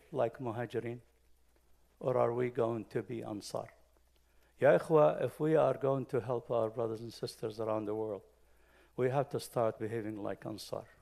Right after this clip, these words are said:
We cannot, the difference is that if you continue to be a Muhajir, you are busy with yourself, you're trying to survive,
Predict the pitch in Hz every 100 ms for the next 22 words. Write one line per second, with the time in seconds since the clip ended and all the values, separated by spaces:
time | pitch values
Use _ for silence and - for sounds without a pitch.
0 | _ _ _ _ - _ - _ _ _
1 | _ - _ _ _ _ - 143 143 160
2 | 170 170 - - - _ 139 139 220 -
3 | 107 - - - _ _ _ - _ _
4 | _ _ - 139 147 147 - - 131 151
5 | 190 190 170 175 165 151 139 147 139 131
6 | 143 139 147 151 - - _ _ _ _
7 | - _ - 135 131 131 147 135 156 151
8 | 151 143 - 120 113 - - _ _ 120
9 | - 139 135 131 156 143 123 117 117